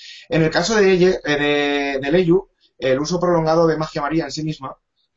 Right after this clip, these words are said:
como se acelera principalmente, realmente, eh, lo que hace es prolongar, eh, el tiempo que ha vivido. Por lo tanto, Leiyu ya ha alcanzado al resto en cuanto a edad física.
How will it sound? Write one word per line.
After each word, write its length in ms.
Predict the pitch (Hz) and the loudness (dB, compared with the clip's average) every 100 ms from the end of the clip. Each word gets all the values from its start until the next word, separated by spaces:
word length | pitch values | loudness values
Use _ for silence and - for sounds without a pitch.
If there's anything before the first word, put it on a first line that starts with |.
| _ | _
como 320 | 147 139 139 | -8 -6 -6
se 380 | - 127 123 - - | -4 -2 -2 -2 -8
acelera 420 | 127 156 165 165 | -8 -2 0 0
principalmente, 800 | 160 160 160 165 185 170 165 - | -2 -6 -2 -2 -2 -4 -6 -8
realmente, 640 | - 123 135 143 160 160 - | -14 -12 -12 -6 -6 -6 -6
eh, 540 | - 127 120 120 113 104 | -2 0 0 -2 -4 -6
lo 140 | 113 | -8
que 140 | - 117 | -10 -10
hace 300 | 120 156 - | -4 -4 -2
es 360 | 131 165 - - | -4 -6 -8 -12
prolongar, 840 | 131 123 120 123 131 139 147 - - | -8 -6 -4 -2 0 2 2 -2 -6
eh, 440 | 131 131 123 120 117 | -2 2 2 2 0
el 140 | 120 | -2
tiempo 240 | 123 127 127 | -4 -8 -8
que 80 | |
ha 20 | 135 | -6
vivido. 340 | 123 180 - _ _ _ _ | -4 -4 -8 _ _ _ _
Por 160 | - 196 | -2 0
lo 100 | 214 | 0
tanto, 300 | 202 202 202 | 0 0 2
Leiyu 260 | 185 180 185 | 2 2 0
ya 120 | 175 | 2
ha 20 | |
alcanzado 380 | 175 170 165 160 | 0 -2 -2 -2
al 60 | 151 | -2
resto 320 | 156 160 175 | -4 -6 -4
en 80 | 170 | -4
cuanto 260 | 131 131 113 | -4 -8 -8
a 40 | |
edad 140 | 117 - | -8 -8
física. 500 | - 117 98 - | -10 -10 -12 -18